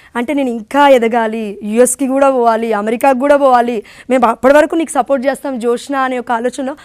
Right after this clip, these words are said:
మా అన్నయ్య ఉన్నాడు. ఎందుకంటే స్టడీ మొత్తం ఆపేసుకుని వచ్చాడు కదా మా అన్నయ్య. కాబట్టి నా మీద కొన్ని ఆశలు ఉన్నాయి, నా, నా చెల్లె బాగా చదువుకోవాలి,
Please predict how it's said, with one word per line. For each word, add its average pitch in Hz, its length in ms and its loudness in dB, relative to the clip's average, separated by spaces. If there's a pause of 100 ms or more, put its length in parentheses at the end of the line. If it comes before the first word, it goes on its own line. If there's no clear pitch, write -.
(240)
మా 277 120 2
అన్నయ్య 285 260 0
ఉన్నాడు. 262 240 -2
ఎందుకంటే 269 320 -4
స్టడీ 269 280 0
మొత్తం 294 260 0
ఆపేసుకుని 262 440 -2
వచ్చాడు 247 260 -6
కదా 220 140 -4
మా 190 120 -8
అన్నయ్య. 202 280 -10 (400)
కాబట్టి 302 220 -2
నా 320 140 0
మీద 294 120 -2
కొన్ని 285 400 -4
ఆశలు 254 380 -6
ఉన్నాయి, 254 360 -8 (300)
నా, 233 160 -4
నా 240 120 -2
చెల్లె 262 240 2
బాగా 240 280 0
చదువుకోవాలి, 214 640 -6